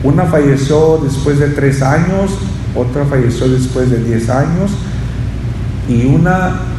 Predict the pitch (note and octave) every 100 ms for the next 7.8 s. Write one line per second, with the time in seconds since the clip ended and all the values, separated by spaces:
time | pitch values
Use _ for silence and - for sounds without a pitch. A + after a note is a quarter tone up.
0 | - - - - B2 A#2+ - C#3+ D#3 D#3
1 | C3 A#2+ A2+ - C#3+ D#3 E3+ E3 - -
2 | - - - - - - - - - -
3 | - - - - - A#2+ B2 A2 G#2+ -
4 | - - - - - - A#2+ A2+ G#2 A2
5 | G2+ - - - - - - - A2+ G#2+
6 | B2 B2 B2+ C3 A#2+ A#2 G#2+ G#2 G#2 G#2
7 | A2+ A2+ G#2 G2+ G2+ - G2+